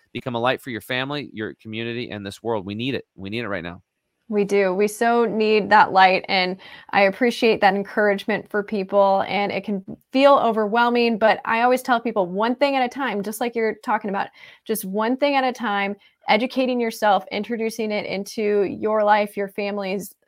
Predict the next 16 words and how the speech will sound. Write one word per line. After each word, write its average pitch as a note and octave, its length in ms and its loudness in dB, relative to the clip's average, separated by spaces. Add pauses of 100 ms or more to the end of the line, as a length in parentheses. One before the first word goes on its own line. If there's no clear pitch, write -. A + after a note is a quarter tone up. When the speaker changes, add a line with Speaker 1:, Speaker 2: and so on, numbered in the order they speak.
Speaker 2:
household, G3+ 720 0
and F3+ 260 -2 (280)
keep A#3+ 260 -4
building G3+ 420 2
and F#3+ 220 -6
building. G3 560 -2
And F#3 240 -6
then G3 480 -4
soon A#3 340 -2
you'll A3 140 0
be G#3+ 180 0
like F#3+ 340 4 (300)
Tim A3 300 0
James A#3+ 360 0
with G#3+ 200 -2
the F3 260 2